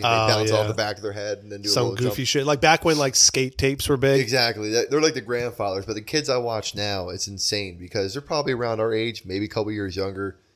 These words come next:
Speaker 1: went to college, whatever. And it's almost like watching in YouTube form,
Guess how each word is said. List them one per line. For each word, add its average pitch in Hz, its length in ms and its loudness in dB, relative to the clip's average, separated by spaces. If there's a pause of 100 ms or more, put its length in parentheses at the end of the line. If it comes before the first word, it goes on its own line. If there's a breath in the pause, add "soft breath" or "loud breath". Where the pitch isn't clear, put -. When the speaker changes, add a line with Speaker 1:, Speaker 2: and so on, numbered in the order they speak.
(380)
Speaker 1:
went 104 140 -4
to 92 80 -6
college, 92 480 -2
whatever. 95 400 -4 (760)
And 117 500 -4 (720)
it's 123 140 -2
almost 190 300 2
like 147 140 0
watching 120 680 -4 (680)
in 117 140 -6
YouTube 127 400 -4
form, 90 460 -6